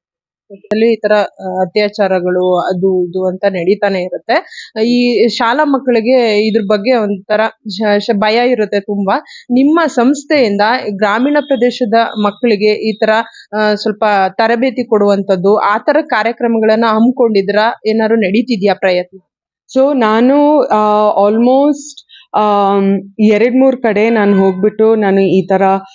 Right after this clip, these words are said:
Speaker 2: ಆ, ಸೆಲ್ಫ್, ಸೆಲ್ಫ್ ಡಿಫೆನ್ಸ್ ಕ್ಲಾಸಸ್ ನಾನ್ ಕೊಟ್ಟಿದ್ದೀನಿ. ಆ, ಶಾಲೆಗಳಲ್ಲೂ ಕೊಟ್ಟಿದ್ದೀನಿ, ನಾನು ಕಂಪನೀಸ್ ಅಲ್ಲೂ ಕೊಟ್ಟಿದ್ದೀನಿ.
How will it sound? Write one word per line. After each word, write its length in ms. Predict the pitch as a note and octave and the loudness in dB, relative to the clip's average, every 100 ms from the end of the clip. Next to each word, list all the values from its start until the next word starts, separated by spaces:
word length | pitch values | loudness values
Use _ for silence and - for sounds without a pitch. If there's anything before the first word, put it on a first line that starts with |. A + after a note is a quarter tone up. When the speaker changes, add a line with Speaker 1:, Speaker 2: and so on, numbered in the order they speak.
| - F3+ | -4 -2
Speaker 2:
ಆ, 80 | |
ಸೆಲ್ಫ್, 480 | F3+ G#3 F#3+ F#3 - | -2 0 -2 -2 -10
ಸೆಲ್ಫ್ 360 | - G#3+ A3+ F#3+ | -4 -2 0 -2
ಡಿಫೆನ್ಸ್ 480 | G#3+ F#3+ F#3 F#3+ - | 0 0 0 0 -2
ಕ್ಲಾಸಸ್ 460 | F3 E3 G3+ G3 | -2 -2 -2 0
ನಾನ್ 140 | F3 E3+ | 0 0
ಕೊಟ್ಟಿದ್ದೀನಿ. 720 | D#3+ D#3 F3 E3 E3+ F#3 F#3 - - | -2 0 0 2 2 0 -4 -14 -4
ಆ, 280 | E3+ E3 E3 | -2 0 0
ಶಾಲೆಗಳಲ್ಲೂ 760 | E3 F3+ F3 G3+ G3+ G3 G3 G3+ | 0 0 2 2 2 2 2 0
ಕೊಟ್ಟಿದ್ದೀನಿ, 880 | F#3+ E3 F#3 E3+ F#3 F#3 G#3 G3+ F#3 | -2 -2 0 0 2 2 0 0 0
ನಾನು 380 | F3+ F3+ F3+ | 2 2 0
ಕಂಪನೀಸ್ 480 | F3 F3 F3+ G#3 G3+ | 0 -2 0 2 2
ಅಲ್ಲೂ 200 | F3 F3 | 2 0
ಕೊಟ್ಟಿದ್ದೀನಿ. 680 | F3 C#3+ D#3+ D3+ D3+ E3+ | -2 -2 0 0 2 0